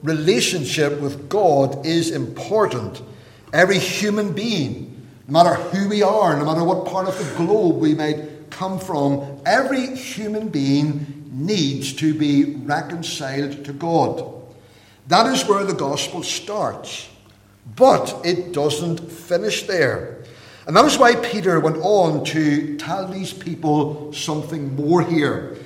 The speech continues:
He went on to tell them that not only is salvation a personal matter, but it also, salvation is something that concerns the entire universe.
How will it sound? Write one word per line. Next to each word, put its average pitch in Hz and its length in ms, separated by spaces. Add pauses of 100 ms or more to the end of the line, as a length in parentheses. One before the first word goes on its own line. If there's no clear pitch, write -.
(400)
He 151 80
went 175 120
on 247 220
to 185 80
tell 180 360
them 156 300
that 143 300
not 185 320
only 175 400
is 156 400
salvation 160 880
a - 60 (180)
personal 185 800
matter, 147 720 (400)
but 165 460
it 175 160
also, 160 840 (280)
salvation 214 720
is - 360
something 156 680
that 147 560
concerns 143 880
the 156 160
entire 160 1040
universe. 143 1080